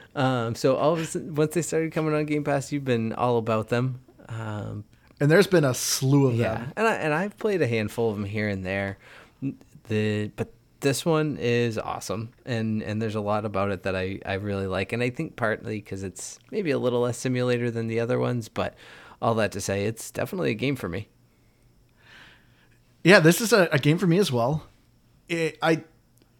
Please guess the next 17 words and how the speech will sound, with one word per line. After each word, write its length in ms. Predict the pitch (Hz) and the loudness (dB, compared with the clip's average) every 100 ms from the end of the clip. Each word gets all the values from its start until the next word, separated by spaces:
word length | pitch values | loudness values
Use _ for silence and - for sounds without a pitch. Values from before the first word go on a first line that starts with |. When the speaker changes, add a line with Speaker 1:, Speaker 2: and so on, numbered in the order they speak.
| - | 2
Speaker 2:
I 80 | 151 | 4
have 240 | 175 226 | 6 4
some 180 | 285 226 | 4 2
issues. 440 | 139 143 151 165 | 2 0 -2 -2
So 160 | - 185 | 0 2
obviously, 400 | 180 190 190 170 | 4 4 4 2
like 120 | 151 | 2
I 40 | |
said, 200 | 151 147 | 0 0
you, 120 | 135 156 | 2 0
you 180 | 151 151 | 2 2
know, 100 | 139 | 2
you're 120 | 143 | 2
managing 360 | 156 175 165 | 2 2 0
this 160 | 151 147 | 0 0
arcade. 440 | 185 - 120 127 - _ _ _ _ _ 143 | 0 0 0 0 -4 _ _ _ _ _ 0
I, 360 | 147 156 151 | 4 6 4